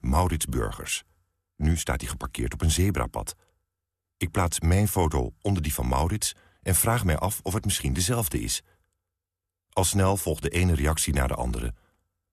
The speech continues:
Wat is dit voor een autootje en waar komt die vandaan? Het blijkt te gaan om een Kanta. Ik richt een zogenaamde Flickr-fotogroep op met als titel Hunt for the Little Red Car. Spelregel,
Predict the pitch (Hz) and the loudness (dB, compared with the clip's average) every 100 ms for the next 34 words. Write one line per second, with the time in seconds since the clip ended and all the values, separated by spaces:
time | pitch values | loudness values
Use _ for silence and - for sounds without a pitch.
0 | _ - - 80 92 - 95 87 80 85 | _ -6 -4 -4 -4 -2 0 0 2 2
1 | 82 - 117 113 71 67 _ 78 76 76 | 0 -2 -4 -2 -2 -2 _ -4 -2 0
2 | 69 78 104 131 85 58 - _ _ _ | 0 0 2 2 2 0 -6 _ _ _
3 | _ _ _ - 92 113 117 - 90 120 | _ _ _ -6 -2 0 0 0 -2 -2
4 | 123 - 92 85 78 - - 85 - 85 | -2 -2 0 2 0 -2 -2 -2 -2 -10
5 | - _ _ _ _ _ _ _ _ - | -16 _ _ _ _ _ _ _ _ -8
6 | 82 113 107 87 78 - - 73 98 - | -2 0 0 0 -2 -4 -6 0 0 0
7 | 80 67 65 - - - 76 - 98 85 | 0 0 -2 -2 -2 -2 -4 -2 -2 -2
8 | - - 62 - - - - - 82 - | -4 -6 -4 -2 -4 -6 -12 -4 -2 -2
9 | - 123 123 95 85 - _ - 92 123 | -2 -2 0 -2 -4 -14 _ 0 0 0
10 | - 82 64 60 78 65 62 - 60 50 | -2 -2 0 0 0 0 -2 -2 -4 -4
11 | - _ _ _ _ _ - - 104 101 | -10 _ _ _ _ _ -10 -4 0 2
12 | 92 90 - 85 | 4 2 2 -2